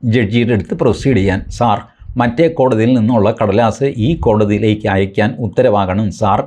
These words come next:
എന്ന് പറയാൻ. ആ ആപ്ലിക്കേഷൻ മൂവ് ചെയ്യണമെങ്കിൽ അവർക്ക് മിനിസ്ട്രിയുടെ അപ്രൂവൽ, ഡിപ്പാർട്ട്മെൻറ്റിൻ്റെ അപ്രൂവൽ, മിനിസ്റ്റർ എന്ന് പറയാൻ പാടില്ല, ഡിപ്പാർട്ട്മെൻറ്റിൻ്റെ അപ്രൂവൽ അതവർ കോടതിയിൽ പറയുകയും ചെയ്തു കേട്ടോ.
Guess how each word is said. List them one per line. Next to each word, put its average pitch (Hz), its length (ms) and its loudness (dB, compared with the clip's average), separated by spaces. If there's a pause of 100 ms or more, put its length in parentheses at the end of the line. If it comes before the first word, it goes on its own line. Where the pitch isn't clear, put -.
(100)
എന്ന് 156 240 2
പറയാൻ. 87 440 -2 (1080)
ആ 156 40 2
ആപ്ലിക്കേഷൻ 208 800 0
മൂവ് 160 220 2
ചെയ്യണമെങ്കിൽ 113 480 2 (440)
അവർക്ക് 151 360 0
മിനിസ്ട്രിയുടെ 143 920 0
അപ്രൂവൽ, 131 320 0
ഡിപ്പാർട്ട്മെൻറ്റിൻ്റെ 156 920 0
അപ്രൂവൽ, 107 380 0 (560)
മിനിസ്റ്റർ 110 440 0
എന്ന് 120 160 0
പറയാൻ 90 320 0
പാടില്ല, - 380 -8 (400)
ഡിപ്പാർട്ട്മെൻറ്റിൻ്റെ 180 680 0
അപ്രൂവൽ 139 500 0
അതവർ 175 440 2 (360)
കോടതിയിൽ 175 480 2
പറയുകയും 165 460 2
ചെയ്തു 120 220 0
കേട്ടോ. 87 320 0